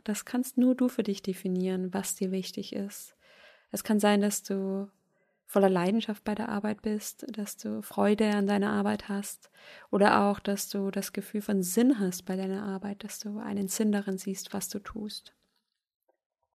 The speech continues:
Die vierte Frage ist, wie möchtest du in herausfordernden Situationen reagieren?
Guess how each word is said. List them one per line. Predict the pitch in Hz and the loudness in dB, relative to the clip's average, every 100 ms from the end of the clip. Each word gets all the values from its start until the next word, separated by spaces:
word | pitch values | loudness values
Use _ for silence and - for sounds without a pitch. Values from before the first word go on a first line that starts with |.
| _ _ - - _ _ | _ _ -20 -20 _ _
Die | 214 | -10
vierte | - 247 285 | 2 4 4
Frage | 302 247 220 214 | -4 -2 0 0
ist, | - 208 208 - - - _ _ _ _ _ _ - | 0 -2 -4 -6 -12 -20 _ _ _ _ _ _ 2
wie | 202 269 | 8 10
möchtest | 269 254 240 226 - | 8 4 -2 -4 -2
du | 214 214 | -2 -2
in | 208 | 0
herausfordernden | 202 202 190 196 - 208 202 202 202 | -2 -2 -2 -2 0 0 2 0 -2
Situationen | 196 202 208 202 - 202 196 | -4 -4 -2 -2 -2 -2 -2
reagieren? | 196 190 185 180 190 190 185 | -2 -2 -4 -6 -4 -4 -6